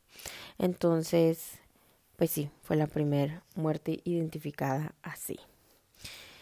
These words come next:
Em, en-, entonces, este, esta casa donde sucedió todo esto es muy, muy parecida a la del Conjuro.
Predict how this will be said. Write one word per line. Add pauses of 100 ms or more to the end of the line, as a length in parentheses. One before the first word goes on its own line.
(380)
Em, (560)
en-, (1600)
entonces,
este,
esta
casa
donde
sucedió
todo
esto
es
muy,
muy
parecida
a
la
del
Conjuro.